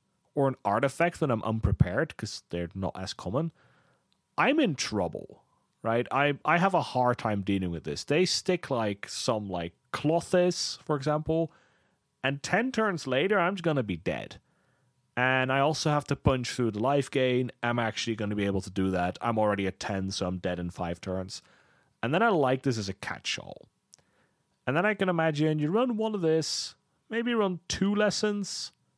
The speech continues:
that are reasonable, and you grab whichever one is best at that point. And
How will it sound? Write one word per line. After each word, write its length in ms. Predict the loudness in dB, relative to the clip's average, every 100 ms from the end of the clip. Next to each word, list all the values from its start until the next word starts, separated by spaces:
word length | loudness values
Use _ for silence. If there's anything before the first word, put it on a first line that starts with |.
| _
that 100 | -4
are 60 | 0
reasonable, 540 | 2 2 2 2 2
and 100 | 2
you 160 | 0 0
grab 560 | 4 6 6 4 4
whichever 480 | 0 2 0 0 0
one 260 | -2 -4 -4
is 120 | -8
best 320 | -10 -10 -12
at 80 | -12
that 180 | -14 -10
point. 300 | -8 -6 -6
And 200 | -6